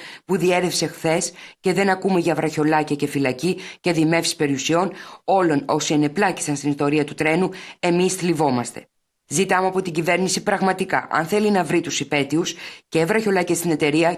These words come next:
και φυλακή στους υπέτειους και δίμευση των περιουσιών,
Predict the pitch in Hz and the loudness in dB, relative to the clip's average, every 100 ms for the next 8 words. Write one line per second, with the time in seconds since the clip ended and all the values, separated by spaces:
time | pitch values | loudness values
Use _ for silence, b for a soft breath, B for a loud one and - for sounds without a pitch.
0 | - - 175 180 185 160 160 - - 147 | -4 -2 0 0 0 0 -2 -2 -4 -2
1 | 156 156 185 180 B B - - 190 185 | -2 0 -2 -2 B B -8 -2 0 2
2 | 185 156 - 151 143 135 151 151 139 | 2 0 0 0 0 0 2 2 0